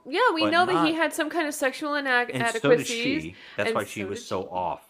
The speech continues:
Speaker 2: to
Speaker 1: Yes,
Speaker 2: people.
Speaker 1: she was very mean and cold-hearted.
Speaker 2: Yeah.
Speaker 1: Um,
Speaker 2: I think
Speaker 1: and
Speaker 2: she wanted to be like, uh, what's that called? Uh, bondage, like, uh, w-, when you're, uh,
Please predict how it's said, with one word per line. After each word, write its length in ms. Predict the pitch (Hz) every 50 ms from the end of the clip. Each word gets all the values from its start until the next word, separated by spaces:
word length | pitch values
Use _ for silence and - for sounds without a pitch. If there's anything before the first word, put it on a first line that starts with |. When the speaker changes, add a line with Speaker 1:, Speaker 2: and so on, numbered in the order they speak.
| _ -
Speaker 2:
to 40 | 202
Speaker 1:
Yes, 240 | 196 208 175 156
Speaker 2:
people. 360 | 165 160 143 - 139 135 135 -
Speaker 1:
she 140 | - 208
was 140 | 185 185 180
very 240 | 185 196 190 202 220
mean 340 | 226 220 208 208 208 220 214
and 120 | 185 165 -
cold-hearted. 800 | - - - 202 208 240 208 - 202 190 190 190 196 196 208 214
Speaker 2:
Yeah. 200 | 143 170 - 147 - - - -
Speaker 1:
Um, 380 | - 202 202 190 185 185 180 - -
Speaker 2:
I 60 | -
think 120 | 208 202
Speaker 1:
and 100 | 185 196
Speaker 2:
she 140 | 185 - 220
wanted 460 | 196 120 87 85 101 139 170 170 143
to 140 | - - 117
be 560 | 104 92 - 113 135 156 147 120 104 95 95 - _ _ _ _ _ _ _ _ _ _
like, 440 | - 110 104 107 104 101 98 101 107
uh, 180 | 104 98 95 92
what's 280 | 92 113 120 117 -
that 140 | 113 101 -
called? 440 | - - 95 87 85 85 82 80 85
Uh, 240 | 80 78 76 76 65 - - _ _ _ 78
bondage, 680 | 87 101 - 104 98 98 104 101 92 78 73 - -
like, 220 | 90 85 82 -
uh, 40 | 82 78
w-, 260 | 80 82 87 69 90
when 220 | 95 92 90 87
you're, 260 | 87 85 82 82 80 80
uh, 120 | 80 78